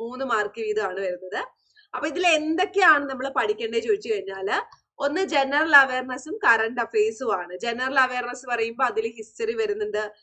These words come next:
ജോഗ്രഫി വരുന്നുണ്ട്, സയൻസ് വരുന്നുണ്ട്, അതുപോലെ തന്നെ,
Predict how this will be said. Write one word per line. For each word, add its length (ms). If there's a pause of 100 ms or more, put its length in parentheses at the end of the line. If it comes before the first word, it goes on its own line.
(220)
ജോഗ്രഫി 520
വരുന്നുണ്ട്, 640 (300)
സയൻസ് 680 (140)
വരുന്നുണ്ട്, 680
അതുപോലെ 460
തന്നെ, 320